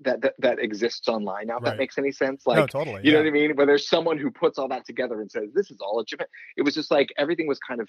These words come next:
Speaker 1: found by chance back then.
Speaker 2: Right.
Speaker 1: Um, or maybe at a library if you were lucky. I mean, my, my Blockbuster Video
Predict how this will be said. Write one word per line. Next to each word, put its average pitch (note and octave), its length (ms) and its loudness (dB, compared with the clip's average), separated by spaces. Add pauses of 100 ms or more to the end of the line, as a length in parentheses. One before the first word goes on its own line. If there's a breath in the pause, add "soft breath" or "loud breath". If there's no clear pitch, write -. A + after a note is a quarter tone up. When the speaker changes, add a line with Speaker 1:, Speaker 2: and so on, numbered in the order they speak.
(140)
Speaker 1:
found A2+ 320 -4
by F#2+ 180 -6
chance - 420 -6
back D#2+ 180 -10 (100)
then. F2+ 260 -12
Speaker 2:
Right. A2 280 -12 (200)
Speaker 1:
Um, G#2+ 480 0
or B2 80 4
maybe A#2+ 240 6
at A2 80 4
a G2 40 0
library G2 480 0
if E2 60 -8
you F#2 80 -8
were F2+ 80 -4
lucky. F2+ 340 -6
I F#2+ 80 -2
mean, G#2+ 180 0
my, A#2+ 280 0
my A#2 160 0
Blockbuster A#2+ 500 0
Video G2 600 2